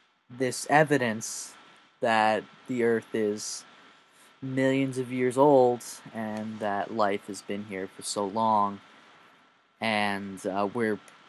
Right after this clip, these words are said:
evidence has just, uh, been shown that there are, uh, gravitational waves that may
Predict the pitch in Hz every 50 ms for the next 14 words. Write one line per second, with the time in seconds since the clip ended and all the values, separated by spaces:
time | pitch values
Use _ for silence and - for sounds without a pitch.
0 | - _ _ _ _ _ _ _ _ _ _ _ _ - 123 127 117 123 123 120
1 | 113 113 - - - 120 120 117 - - - 123 117 113 - - - - 120 113
2 | 110 104 104 104 101 - - - - - - _ _ _ _ _ _ _ _ _
3 | _ _ _ _ _ _ _ _ _ - 123 117 117 - - - 131 120 120 117
4 | 113 113 113 113 110 - - - - 113 110 107 104 104 - - - - 110 104
5 | 101 104 101 98 98 98 98 92 101 95 98 98 98 101 104 - - - - -
6 | - - _ _ _ - 123 120 117 120 113 - - 123 117 113 - - 120 110
7 | 107 107 104 104 107 107 107 107 104 104 101 - - - - - - - - -
8 | - - _ _ _ _ _ _ _ _ _ _ _ _ _ _ _ _ _ _
9 | _ _ _ _ _ _ _ _ _ - 110 107 104 104 101 101 98 98 95 -
10 | - - - - - - - - - _ _ _ _ _ _ _ 120 120 120 120
11 | 113 113 110 110 107 104 107 104 101